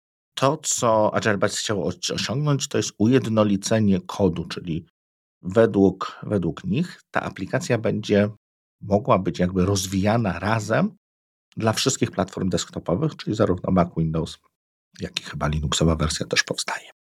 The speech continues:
I to tak. Jak to wygląda w praktyce? To działa jako normalna aplikacja Macowa. Może jest troszeczkę grubsza, tak? Trochę więcej, e, zabiera zasobów, trochę więcej zajmuje miejsca na dysku, ale no, umówmy się, komputery mamy na tyle szybkie, że,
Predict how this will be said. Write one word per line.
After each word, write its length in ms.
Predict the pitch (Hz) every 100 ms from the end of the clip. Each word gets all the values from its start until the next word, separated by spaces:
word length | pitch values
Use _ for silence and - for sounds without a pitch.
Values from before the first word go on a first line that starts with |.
| _ _ _ 190
I 100 | 196
to 140 | 135
tak. 440 | - - - - - _ _ _ _ _ 87
Jak 240 | 107 175
to 120 | 156
wygląda 320 | 135 120 110
w 60 | 101
praktyce? 540 | - 90 - - 87 95 _
To 80 | -
działa 200 | 98 202
jako 180 | - 135
normalna 400 | 120 123 143 127
aplikacja 460 | 107 104 - 110
Macowa. 460 | 101 87 - 82 - - _ _
Może 200 | 110 123
jest 140 | 131 -
troszeczkę 320 | 117 - 110
grubsza, 340 | 98 - -
tak? 220 | - - -
Trochę 240 | - 87
więcej, 400 | 95 92 85 - - _ _ -
e, 180 | 90 87
zabiera 360 | 85 87 87 85
zasobów, 400 | 78 120 - -
trochę 200 | - 90
więcej 280 | 92 98
zajmuje 320 | 85 82 87 85
miejsca 320 | 82 - 92
na 120 | 87
dysku, 340 | - - -
ale 220 | 107 113 - -
no, 100 | -
umówmy 540 | 135 120 101 - 90
się, 220 | - 85 85 - _ _ _ _ _ _
komputery 360 | - - - 104
mamy 240 | 92 87
na 100 | 85
tyle 200 | - 92
szybkie, 360 | - - - 85
że, 240 | 82